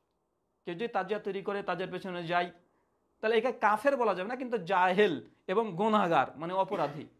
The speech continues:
তিন নম্বর কথা বলছে যে তাজিয়া আসতে দেখলে মুখ ফিরিয়ে নিবে।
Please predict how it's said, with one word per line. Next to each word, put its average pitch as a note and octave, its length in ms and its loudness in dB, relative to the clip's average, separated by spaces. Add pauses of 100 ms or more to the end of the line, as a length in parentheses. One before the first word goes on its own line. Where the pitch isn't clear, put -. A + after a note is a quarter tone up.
(560)
তিন C#4+ 120 0
নম্বর C4+ 160 2
কথা B3 220 2
বলছে G3+ 400 0 (1300)
যে A3 140 6
তাজিয়া A3 460 4 (100)
আসতে G#3 400 0
দেখলে A3+ 460 -2 (640)
মুখ D4 300 -2
ফিরিয়ে A#3 260 -4
নিবে। C3 320 -8